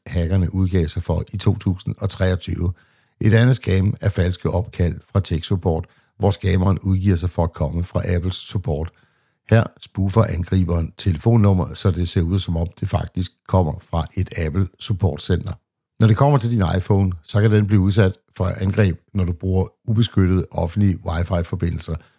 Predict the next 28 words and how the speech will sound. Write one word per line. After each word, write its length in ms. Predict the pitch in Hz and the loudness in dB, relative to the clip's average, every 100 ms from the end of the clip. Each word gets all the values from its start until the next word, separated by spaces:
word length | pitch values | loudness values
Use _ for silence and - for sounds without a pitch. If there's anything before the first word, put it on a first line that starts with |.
| _ | _
For 100 | - | 0
eksem-, 320 | 101 92 110 110 _ | 0 4 2 2 _
for 80 | - | -2
eksempel, 380 | 101 123 123 87 82 | 2 2 2 -2 -4
hvis 120 | 95 | -2
du 120 | 117 | -2
bruger 260 | 82 85 92 | 0 0 0
det 140 | - | 0
åbne 320 | - 87 87 104 | -4 -6 -2 0
og 100 | 90 | 0
gratis 400 | 87 87 90 92 - | -2 -4 -4 -8 -8
Wi-Fi 400 | 76 80 85 82 - | -6 -4 -2 -4 -4
i 60 | 104 | -6
lufthavnen, 640 | 78 - 95 82 76 87 - | -6 -4 -4 -4 -6 -10 -10
eller 260 | 95 87 87 | -8 -6 -6
på 220 | 87 92 - | -4 -4 -4
caféer, 540 | - 98 87 - 98 | -2 -2 -4 -8 -8
eller 140 | 90 | -6
på 220 | 85 98 92 | -4 -2 -2
hoteller. 380 | 90 87 80 95 _ _ _ _ - | -2 -6 -8 -12 _ _ _ _ 0
Endelig, 400 | 110 143 151 123 _ _ - | 4 6 6 2 _ _ -2
så 140 | 113 | 2
er 80 | 107 | 4
der 60 | |
den 140 | 110 107 | 2 0
gode 220 | 92 107 | 0 0
gamle 280 | 95 92 104 | 0 0 2
måde, 400 | 90 78 90 | 2 0 -2